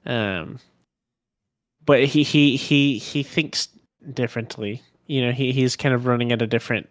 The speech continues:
like, a wavelength, I guess. Um,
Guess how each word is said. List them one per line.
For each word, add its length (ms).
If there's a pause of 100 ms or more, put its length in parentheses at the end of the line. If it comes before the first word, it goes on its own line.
like, 380 (1040)
a 80
wavelength, 800
I 60
guess. 580 (120)
Um, 380